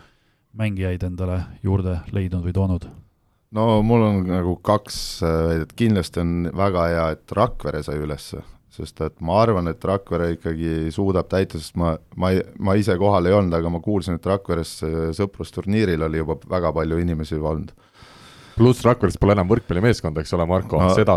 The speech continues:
Speaker 3: sa
Speaker 2: veel,
Speaker 3: tead eriti
Speaker 2: veel
Speaker 3: hästi.
Speaker 2: parem, tuleb veel jalka ka välja süüa ja siis ongi kõik, aga
Speaker 3: <laughs> Ja teater
Speaker 2: aga
Speaker 3: veel ära lõpetada.
Speaker 2: ideaalne näide on nagu klu-, see lihtsalt on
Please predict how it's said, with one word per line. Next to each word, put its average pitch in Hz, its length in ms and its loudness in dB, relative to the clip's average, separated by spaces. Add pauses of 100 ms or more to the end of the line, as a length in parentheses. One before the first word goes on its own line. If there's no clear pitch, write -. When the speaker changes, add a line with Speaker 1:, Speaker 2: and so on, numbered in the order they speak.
Speaker 3:
sa 85 80 2
Speaker 2:
veel, 82 160 6
Speaker 3:
tead 90 160 4
eriti 110 140 4
Speaker 2:
veel 113 160 6
Speaker 3:
hästi. 90 80 2
Speaker 2:
parem, 87 340 2
tuleb 90 220 2
veel 92 160 2
jalka 107 320 2
ka 107 100 2
välja 104 240 4
süüa 87 320 2
ja 85 160 6
siis - 160 6
ongi 95 300 6
kõik, 85 340 0
aga 87 220 4 (340)
Speaker 3:
<laughs> 208 320 -4
Ja 98 80 6
teater 113 220 8
Speaker 2:
aga 107 240 8
Speaker 3:
veel 90 180 4
ära 95 160 6
lõpetada. 87 400 0
Speaker 2:
ideaalne 120 480 6
näide 123 460 4
on 87 100 0
nagu 87 300 -2
klu-, 120 160 -2 (260)
see 131 140 4
lihtsalt 117 400 2
on 98 80 2